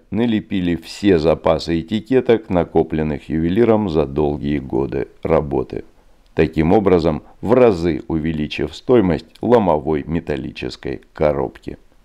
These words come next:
А для придания исторической ценности и иллюзии подлинности на картуш нанесли данные человека с фотографии. По всей внутренней поверхности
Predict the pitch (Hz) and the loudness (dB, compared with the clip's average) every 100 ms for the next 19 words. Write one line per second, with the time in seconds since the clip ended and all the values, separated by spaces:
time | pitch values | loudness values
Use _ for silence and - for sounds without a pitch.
0 | _ _ _ _ _ _ _ _ _ _ | _ _ _ _ _ _ _ _ _ _
1 | _ _ 80 80 78 85 - 92 90 87 | _ _ -8 -8 -4 -6 -4 -4 0 0
2 | 85 85 80 90 87 - 90 85 - 87 | 0 -2 -4 -6 -8 -2 -2 -2 -4 -8
3 | - 87 85 - 95 87 85 - - 80 | -4 -2 -2 0 0 2 0 -4 -4 -4
4 | - - 95 - 107 101 107 95 73 78 | -4 -4 -6 0 2 4 4 4 4 0
5 | 82 104 131 101 92 87 82 - 78 76 | 0 2 2 4 2 2 0 -2 0 0
6 | - 107 123 120 117 95 101 95 - 104 | -2 0 0 2 2 2 0 -4 -2 0
7 | 95 85 76 87 82 90 85 80 73 - | 0 -2 -2 0 4 2 2 -2 -4 -4
8 | 71 76 85 87 80 71 - - - - | -2 0 0 0 -2 -4 -8 -6 -4 -2
9 | 65 62 67 - - - - _ _ _ | -4 -2 -4 -6 -14 -16 -18 _ _ _
10 | _ _ _ _ _ _ _ _ _ - | _ _ _ _ _ _ _ _ _ -6
11 | 87 90 - 92 90 87 95 90 76 85 | -4 -4 -6 -2 -2 -2 -4 -4 -4 -4
12 | 85 - 92 95 107 107 80 80 - 76 | -4 0 0 4 2 0 -6 -6 -6 -6
13 | 73 | -6